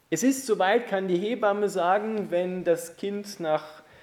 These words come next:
einigen Stunden Wehen vielleicht endlich zur Welt kommt. Es ist soweit. Es ist soweit, kann aber auch heißen, ich bin bei einer schwierigen Untersuchung beim Arzt und warte darauf,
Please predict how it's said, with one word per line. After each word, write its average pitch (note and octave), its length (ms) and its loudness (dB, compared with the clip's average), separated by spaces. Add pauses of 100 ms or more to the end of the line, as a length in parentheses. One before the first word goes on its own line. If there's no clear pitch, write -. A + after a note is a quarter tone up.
(320)
einigen D#3 360 0
Stunden D#3+ 380 0
Wehen E3+ 280 2
vielleicht D#3 400 -4
endlich D#3+ 500 -10
zur C#3+ 220 -8
Welt D#3+ 340 -4
kommt. F3 380 -4
Es - 200 -10
ist - 360 -10
soweit. G#2+ 680 -8 (1300)
Es D3+ 120 -2
ist B3 240 2
soweit, G3+ 500 4
kann G3 260 -2
aber F3 300 0
auch E3+ 220 0
heißen, G3+ 520 -2
ich F3+ 200 -6
bin F3+ 240 -4
bei D#3+ 120 0
einer D#3 260 -6
schwierigen F3+ 460 -6
Untersuchung E3+ 640 -2
beim D3+ 220 -4
Arzt - 800 -8
und C3 180 -10
warte E3+ 320 -2
darauf, C3+ 800 -2